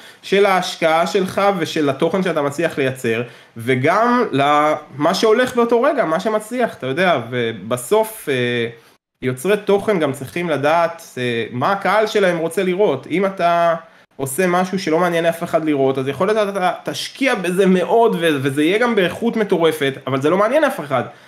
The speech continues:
אז אף אחד לא יצפה בזה, ואתה צריך לחשוב מה, מה בעצם, לאן אתה מכוון את עצמך. יש, אה, ערוצים שאני ממש אוהב אותם, שעושים תוכן באיכות מאוד מאוד גבוהה,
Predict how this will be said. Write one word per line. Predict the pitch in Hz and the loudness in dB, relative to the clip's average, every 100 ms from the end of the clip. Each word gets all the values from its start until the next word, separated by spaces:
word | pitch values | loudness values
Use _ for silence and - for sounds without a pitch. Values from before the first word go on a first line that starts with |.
| - - | -12 -4
אז | 127 | 0
אף | 170 | 0
אחד | 190 202 | 0 0
לא | |
יצפה | 202 196 - 240 | 0 0 -2 0
בזה, | 247 139 110 | 0 0 -2
ואתה | 117 127 | -2 -4
צריך | 127 - | -6 -6
לחשוב | 180 - 240 143 | -6 -2 -2 0
מה, | 135 151 165 | 0 2 2
מה | 151 165 | 2 0
בעצם, | 175 175 165 | -2 -4 0
לאן | 170 | 0
אתה | 175 | 0
מכוון | 175 - 147 185 | -4 -2 -2 0
את | 190 | -2
עצמך. | 170 - 123 - 104 - _ _ _ - | -6 -8 -10 -8 -12 -14 _ _ _ -4
יש, | 160 190 - 180 | -2 -2 -4 -4
אה, | 170 156 143 139 127 | 0 2 2 2 0
ערוצים | 123 131 131 196 196 | -2 -2 0 2 2
שאני | 175 143 139 139 139 139 120 - | 0 -2 0 0 0 0 -2 -4
ממש | 113 120 254 277 | -4 0 0 0
אוהב | 226 156 131 | 2 2 0
אותם, | 127 113 110 117 95 | -4 -2 -2 -4 -12
שעושים | - 113 113 - 185 190 | -12 -10 -10 -4 -2 -2
תוכן | 185 170 185 151 | -4 -4 -2 -2
באיכות | 123 120 175 175 175 | -4 -4 -2 -2 -2
מאוד | 127 139 196 | -2 0 0
מאוד | 185 160 | 0 -2
גבוהה, | 135 123 113 104 | -4 0 2 2